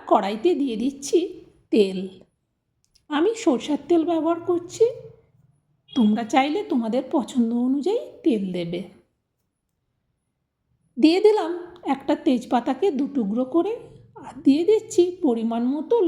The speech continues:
লবণ আর চিনি। আলু আর মটরটা তো দেখে নিয়েছি,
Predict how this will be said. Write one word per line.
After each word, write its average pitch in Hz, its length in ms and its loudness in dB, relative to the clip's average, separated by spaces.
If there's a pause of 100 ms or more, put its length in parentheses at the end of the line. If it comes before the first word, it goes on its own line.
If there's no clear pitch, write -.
লবণ 233 460 -2
আর 339 160 -2 (120)
চিনি। 196 400 -2 (680)
আলু 311 320 4
আর 427 200 -2
মটরটা 381 500 0
তো 392 120 0
দেখে 339 320 -2
নিয়েছি, 427 420 0